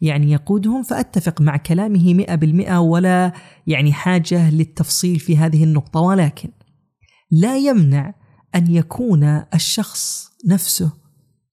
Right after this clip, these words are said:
يعني يجمع ما بين العبادة وما بين الفقه والسياسة. يعني هو ذكر مثلا في مقولة عمر بن عبد العزيز أنه،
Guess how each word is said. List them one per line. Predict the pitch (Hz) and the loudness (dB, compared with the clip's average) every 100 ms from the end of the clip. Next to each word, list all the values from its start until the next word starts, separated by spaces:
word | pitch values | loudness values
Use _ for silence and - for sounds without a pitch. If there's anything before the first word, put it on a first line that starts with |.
| 180 | -2
يعني | 147 147 151 | 0 2 2
يجمع | 240 - 175 147 | 2 2 0 2
ما | 160 | 2
بين | 160 220 214 | 2 0 0
العبادة | 165 - 165 156 160 | 0 0 0 0 0
وما | 214 247 | -2 -2
بين | 226 240 202 | -4 -2 0
الفقه | 160 202 196 214 | 0 -4 -8 -6
والسياسة. | 220 - 302 240 - 220 _ _ _ _ _ _ _ _ _ _ - | -6 -4 -6 -6 -6 -10 _ _ _ _ _ _ _ _ _ _ -6
يعني | 131 147 | 0 2
هو | 190 | 2
ذكر | 185 226 190 165 - _ _ _ - | 0 -2 -2 -4 -10 _ _ _ -2
مثلا | 165 170 160 | -2 0 0
في | 139 165 | 0 0
مقولة | 151 147 170 156 151 - - | 0 0 0 0 -4 -10 -10
عمر | 139 160 151 | 0 2 2
بن | 135 151 | 0 -2
عبد | 151 135 | -4 -6
العزيز | 151 151 170 156 143 | -4 -4 -2 -2 -2
أنه، | - 147 147 147 | -2 0 0 -2